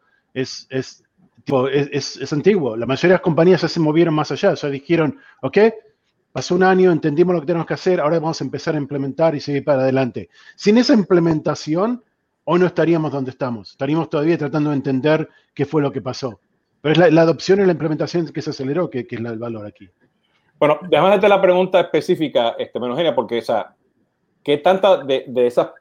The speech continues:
Speaker 2: en el mercado mexicano o los otros mercados que tú estás trabajando, qué tanto esta transformación digital realmente está enfocada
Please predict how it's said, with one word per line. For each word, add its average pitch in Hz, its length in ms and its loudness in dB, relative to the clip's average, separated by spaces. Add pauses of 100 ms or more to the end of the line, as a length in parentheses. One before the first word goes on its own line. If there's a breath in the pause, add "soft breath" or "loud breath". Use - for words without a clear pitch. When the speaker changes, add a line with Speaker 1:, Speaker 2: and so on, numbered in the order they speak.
(240)
Speaker 2:
en 120 120 -6
el 117 60 -6
mercado 123 320 2
mexicano 143 600 0
o - 20 4
los 101 100 2
otros 117 140 -2
mercados 127 320 -2
que 127 80 -6
tú 120 120 -6
estás 123 180 -8
trabajando, 123 720 -4 (640)
qué 151 120 4
tanto 190 320 2
esta 180 240 2
transformación 156 680 0
digital 160 460 -2
realmente 147 520 -4
está 131 160 -4
enfocada 139 640 2